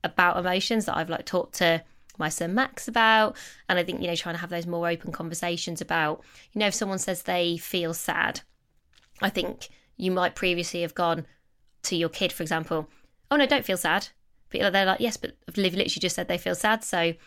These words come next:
actually saying, "Oh, you know, I understand you feel sad. It's okay to feel sad some of the time," you know, almost, like, accepting those emotions and encouraging people to express them. And I can imagine previously, I hope I'm a bit more, like, emotionally intelligent than I was previously, almost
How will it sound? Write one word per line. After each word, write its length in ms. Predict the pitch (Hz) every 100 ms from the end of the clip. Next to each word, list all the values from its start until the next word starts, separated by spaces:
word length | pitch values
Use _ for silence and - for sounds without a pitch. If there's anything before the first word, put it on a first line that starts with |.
| - -
actually 260 | - 175 185
saying, 420 | - 175 170 165 - _ _ _ _ -
"Oh, 400 | 262 180 180 -
you 120 | 202
know, 100 | 170
I 80 | 175
understand 380 | 180 170 208 185
you 80 | 175
feel 260 | 175 170
sad. 460 | 170 160 156 160 - _ -
It's 120 | -
okay 240 | 294 - 190
to 100 | -
feel 160 | 185
sad 240 | 180 190 175
some 120 | 185
of 80 | 180
the 80 | -
time," 280 | 185 -
you 60 | 196
know, 120 | 196
almost, 220 | 190 180
like, 140 | 180 -
accepting 520 | - - - - 170
those 280 | 170 165 160
emotions 420 | 170 170 170 160
and 60 | 165
encouraging 460 | 160 190 180 180
people 260 | 180 170 160
to 120 | -
express 460 | 175 - 190 170 -
them. 260 | - 180 - - - -
And 120 | -
I 60 | 220
can 220 | 233 311
imagine 320 | 247 175 180
previously, 560 | 170 202 196 175 - 170
I 60 | 175
hope 260 | 208 -
I'm 80 | 170
a 20 |
bit 140 | 170 -
more, 240 | 175 165 - -
like, 100 | -
emotionally 380 | - 170 165 180
intelligent 380 | 165 180 175 175
than 100 | 170
I 40 |
was 140 | 165 165
previously, 560 | 190 190 175 - 165 - - - - -
almost 600 | 196 190 180 175 -